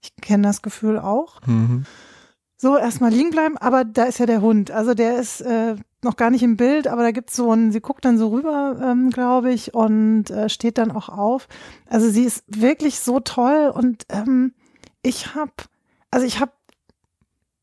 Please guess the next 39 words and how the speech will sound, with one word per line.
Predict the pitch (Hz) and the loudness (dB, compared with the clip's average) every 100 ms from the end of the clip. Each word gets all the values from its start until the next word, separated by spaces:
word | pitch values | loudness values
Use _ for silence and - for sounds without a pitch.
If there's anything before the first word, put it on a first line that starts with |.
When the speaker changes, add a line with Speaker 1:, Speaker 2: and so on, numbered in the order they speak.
| _ _ _ _ - - | _ _ _ _ -14 -6
Speaker 1:
ich | 240 | -2
hab | 262 | 2
nicht | 285 | 2
das | 240 | 0
Gefühl, | 220 262 | -2 0
ich | 254 | 2
hab | 247 | 2
einen | 254 | 2
Dokumentarfilm | 240 233 226 220 208 - 247 392 - 285 | 2 2 2 2 0 -6 -10 -8 0 2
gesehen, | 233 226 | 2 0
aber | 208 | -2
es | 220 - | -4 -4
hatte | 311 302 | -4 0
was | 302 | 0
Dokumentarisches. | - 294 277 269 - 277 262 208 214 | 0 0 2 2 0 -2 0 0 -2
Also | 240 233 | -2 -2
ich | 233 - | -2 -2
hab | 269 - | -6 -4
wirklich | 247 285 311 - - | -2 0 -2 -4 -2
ihr | 269 | -2
zugeschaut, | 269 302 277 - 269 269 | -2 -4 -4 -2 -2 -2
als | 247 214 - | -2 -4 0
würde | 254 277 | 2 2
ich | 277 254 - - | 0 -4 -6 0
der | 254 | 0
Person | 240 240 233 262 269 277 | 2 0 2 2 2 -2
zuschauen. | - 220 - 214 208 | -4 -4 -2 0 -2
Ich | 240 - | -2 -6
hab | 233 - | -6 -2
nicht | 240 233 240 254 | 2 4 4 2
über | 247 254 | 0 0
Schauspiel | - 269 311 - 208 196 | 0 -4 -6 -2 0 0
nachgedacht | 190 - 226 202 190 - | -4 -8 -10 -10 -10 -8
oder | 208 208 | -4 -4
so. | 196 214 - - | -2 -4 -6 -10
Speaker 2:
Das | 123 | -8
ist | 127 - | -6 -2
Speaker 1:
Also | 131 | -2
Speaker 2:
ihre, | 123 | -2